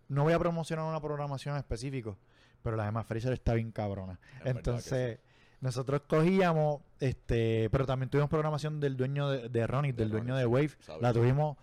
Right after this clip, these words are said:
Speaker 1: nos ayudó mucho también para empezar el journey hacia la competencia que hicimos. Y entonces también complementamos la de H W P O.
Speaker 2: Ujú.
Speaker 1: Y entonces en esa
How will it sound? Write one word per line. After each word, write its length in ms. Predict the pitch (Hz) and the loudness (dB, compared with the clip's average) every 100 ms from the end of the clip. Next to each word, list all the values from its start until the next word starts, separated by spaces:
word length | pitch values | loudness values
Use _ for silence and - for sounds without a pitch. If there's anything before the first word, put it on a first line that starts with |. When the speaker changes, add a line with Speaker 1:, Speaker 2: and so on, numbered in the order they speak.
| - | -2
Speaker 1:
nos 140 | 123 | 4
ayudó 220 | 120 120 127 | 6 6 4
mucho 240 | 147 147 | 2 0
también 300 | 139 135 156 | 0 0 0
para 160 | 147 139 | 2 2
empezar 500 | 127 120 110 143 156 | 0 0 0 2 0
el 160 | 143 123 | 0 0
journey 400 | 131 147 139 123 - _ _ | 0 0 -2 -8 -14 _ _
hacia 480 | 120 113 123 120 113 | -4 -2 0 2 2
la 100 | 113 | 0
competencia 500 | 113 110 107 117 135 | -2 -4 -4 -4 -4
que 80 | 139 | -4
hicimos. 380 | 127 170 151 127 - - - - | -2 -2 -2 -4 -10 -20 -14 0
Y 80 | 131 | 0
entonces 420 | 120 131 156 - | 0 -4 -4 -2
también 360 | 135 127 127 131 | -2 0 -2 0
complementamos 920 | 147 151 156 151 - 185 180 165 151 - - - | 0 2 2 0 -2 -4 -2 -4 -8 -14 -20 -12
la 340 | 113 107 107 104 | -4 -2 -2 -2
de 220 | 101 101 110 | -4 -4 -6
H 160 | 107 - | -4 0
W 340 | 120 120 117 | 0 2 0
P 240 | 113 101 | -2 -4
O. 60 | 92 | -6
Speaker 2:
Ujú. 300 | 92 101 151 - _ _ - _ - | -10 -14 -18 -20 _ _ -20 _ -4
Speaker 1:
Y 100 | 123 | -4
entonces 640 | 117 156 175 165 156 - 143 | 0 -2 0 -2 -4 -4 -6
en 240 | 123 120 | -4 -2
esa 720 | 120 117 143 151 151 151 139 | -2 0 0 2 2 0 -4